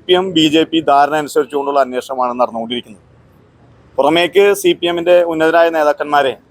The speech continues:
ചോദ്യം ചെയ്യാൻ വിളിക്കുകയും അവരെ പിന്നീട് വിട്ടയക്കുകയും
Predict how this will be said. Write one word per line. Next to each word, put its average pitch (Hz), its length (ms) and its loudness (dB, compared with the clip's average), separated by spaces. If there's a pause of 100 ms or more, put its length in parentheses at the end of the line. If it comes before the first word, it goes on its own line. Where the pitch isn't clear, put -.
(800)
ചോദ്യം 156 300 2
ചെയ്യാൻ 180 220 4
വിളിക്കുകയും 156 420 0 (220)
അവരെ 147 240 2
പിന്നീട് 160 360 0
വിട്ടയക്കുകയും 165 440 0